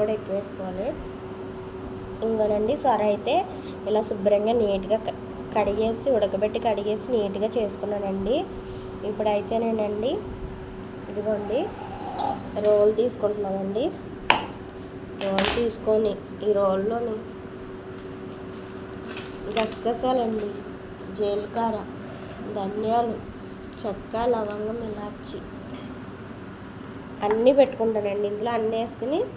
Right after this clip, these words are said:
ఇదిగోండి, లవంగాలు మూడు, చెక్క, జీలకర్ర, గసగసాలండి. నేను ధనియాలు కూడా వేసుకుంటానండి, ఎందుకంటే ఇప్పుడే ధనియాలు వేస్తే నలగవు కాబట్టి, ఇప్పుడే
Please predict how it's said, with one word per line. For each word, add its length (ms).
ఇదిగోండి, 420
లవంగాలు 600
మూడు, 320
చెక్క, 340
జీలకర్ర, 480
గసగసాలండి. 920
నేను 240
ధనియాలు 460
కూడా 200
వేసుకుంటానండి, 840
ఎందుకంటే 460
ఇప్పుడే 260
ధనియాలు 380
వేస్తే 320
నలగవు 440
కాబట్టి, 440
ఇప్పుడే 220